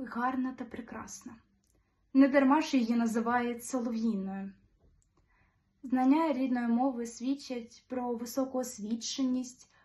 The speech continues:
культурність та духовність людини. І як казав великий письменник Володимир Сосюра: "Хто мову свою забуде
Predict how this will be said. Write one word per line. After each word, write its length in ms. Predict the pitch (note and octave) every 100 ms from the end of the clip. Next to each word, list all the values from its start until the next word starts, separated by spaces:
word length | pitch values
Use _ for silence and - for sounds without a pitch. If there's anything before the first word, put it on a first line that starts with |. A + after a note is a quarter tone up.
| _
культурність 800 | C4+ A#3+ - A#3+ A#3 B3+ - -
та 80 | A#3+
духовність 680 | A#3+ - A3 G#3 G#3 -
людини. 420 | G#3 G3 G3 - - - _ _ _ _ _ _ _ _ _ _ _ _ _ _ _ _ _ _
І 120 | A#3+
як 260 | A#3 C#4 -
казав 420 | C4 G#3 G#3+ A3+ - _ _ _ _ A3+
великий 400 | B3+ C4+ C#4 -
письменник 680 | B3 - A3+ A3+ B3+ C4+ A3+
Володимир 580 | A#3 A#3 A#3 A3+ A3
Сосюра: 680 | - A3+ - A#3 A#3 A3+ - _ _ _ _ _ _ _ _ _ _ _ _ _ _ _
"Хто 340 | _ - - A3+
мову 360 | A3 C4+ C4+
свою 400 | A3+ A3 G#3 G3+
забуде 560 | G3 G3+ - G3+ G3